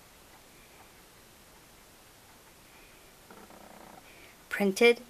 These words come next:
adhesive bandage. That was to help all the kids.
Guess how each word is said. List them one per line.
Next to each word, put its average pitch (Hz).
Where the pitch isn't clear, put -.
adhesive 190
bandage. 131
That 170
was 127
to -
help 131
all 185
the -
kids. 233